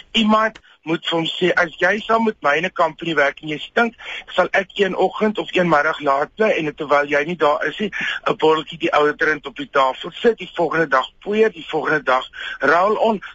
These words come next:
totdat jy die hint kry." Jy hoef nie iemand seer te maak deur om in die publiek aan te spreek nie, en as hy dan, eh,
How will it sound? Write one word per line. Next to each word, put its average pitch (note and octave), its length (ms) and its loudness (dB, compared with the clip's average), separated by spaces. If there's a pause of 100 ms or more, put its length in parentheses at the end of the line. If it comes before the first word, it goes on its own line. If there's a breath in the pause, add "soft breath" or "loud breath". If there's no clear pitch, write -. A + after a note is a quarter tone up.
(160)
totdat G#3+ 380 2
jy D#3 140 2
die D3+ 200 -2
hint C3+ 240 0
kry." G#2+ 400 -2 (400 loud breath)
Jy D#3+ 120 2
hoef F3 200 2
nie A#3 120 2
iemand G#3+ 260 2
seer G3+ 280 -2
te - 100 -10
maak G3+ 260 2 (280 loud breath)
deur E3 300 0
om D3 320 -2 (560 loud breath)
in F3+ 100 4
die E3+ 80 0
publiek E3 460 0
aan F#3+ 160 2
te G3+ 120 -12
spreek G#3+ 400 -2
nie, A3 80 4
en F#3+ 80 2
as F3 100 -4
hy E3 200 -2
dan, F3 300 0 (140)
eh, - 140 -8